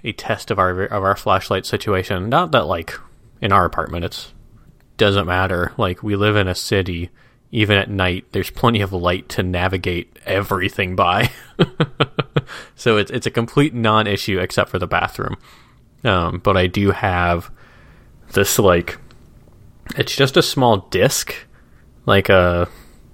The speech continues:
maybe three inches in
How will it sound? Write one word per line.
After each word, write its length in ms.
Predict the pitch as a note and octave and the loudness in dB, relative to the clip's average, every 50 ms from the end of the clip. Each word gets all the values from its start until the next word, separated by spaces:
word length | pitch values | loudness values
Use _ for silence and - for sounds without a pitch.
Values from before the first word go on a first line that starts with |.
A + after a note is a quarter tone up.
| - - - - - - - - - | -20 -20 -20 -20 -20 -20 -18 -8 -4
maybe 640 | G2+ G2+ G2 - G2+ G2 G2 G2 G2 F#2+ F2 - _ _ | -4 -4 -2 -2 -4 -2 -2 -2 -2 -4 -6 -10 _ _
three 680 | - - - - - - - - G#2 G2+ G#2 A2 A2 G#2+ | -20 -20 -20 -20 -20 -20 -16 -14 -12 -8 -6 -4 -2 0
inches 580 | A2 A2+ A#2+ - - C3+ B2+ B2+ B2 B2 B2 - | 0 0 0 2 4 6 6 6 4 2 0 -4
in 300 | B2+ B2 A#2 A#2 A#2 A#2 | -4 -4 -2 -4 -4 -6